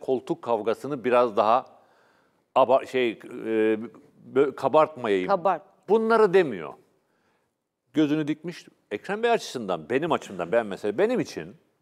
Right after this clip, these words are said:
Speaker 1: ülkedeki bugün yaşadığımız sorunların temelinde yönetim anlayışı var. Yani tek adam rejimi dediğimiz. Yani yetkilerin bir kişide toplanmış olması.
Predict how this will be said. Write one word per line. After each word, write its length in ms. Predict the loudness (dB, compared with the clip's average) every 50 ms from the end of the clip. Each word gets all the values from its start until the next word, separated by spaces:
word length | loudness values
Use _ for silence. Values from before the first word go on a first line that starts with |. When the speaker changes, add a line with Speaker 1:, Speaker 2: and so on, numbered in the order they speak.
| _ _ _ _ _ _ _ _ _ _ _ _ _ _ _ _ _ _ _ _ _ _ _ _ _ _ _ _ _ _ _ _ _ _ _ -6
Speaker 1:
ülkedeki 440 | -6 -4 0 0 0 0 0 -2 -4
bugün 160 | -4 -4 -4
yaşadığımız 420 | -4 -4 -4 -4 -4 -4 -4 -6
sorunların 520 | -6 -4 -4 -4 -4 -4 -4 -4 -4 -4 -6
temelinde 880 | -6 -8 -8 -6 -4 -4 -4 -4 -6 -6 -4 -2 -2 -2 -2 -4 -10 -20 _ _ _ _ _ _ _ -8
yönetim 340 | -6 -6 -6 -6 -6 -4 -4
anlayışı 560 | -2 -4 -2 -2 -2 -2 -2 -2 -4 -4 -2
var. 140 | -2 -2 0
Yani 340 | 0 -2 -2 -2 -4 -6
tek 260 | -8 -6 -4 -4 -2 -2
adam 300 | 0 0 0 0 0 -4
rejimi 380 | -8 -6 -8 -8 -10 -8 -6
dediğimiz. 680 | -8 -8 -8 -8 -12 -12 -12 -16 -20 -20 -20 _ _ _ _ -4
Yani 280 | -4 -4 -4 -2 0
yetkilerin 680 | 0 0 0 0 -4 -4 0 0 2 2 0 -2 -2 -2
bir 140 | 0 0 -2
kişide 280 | -4 -6 -6 -4 -4
toplanmış 540 | -4 -6 -8 -6 -6 -8 -8 -8 -12 -10 -8
olması. 480 | -8 -8 -8 -10 -14 -16 -16 -18 -20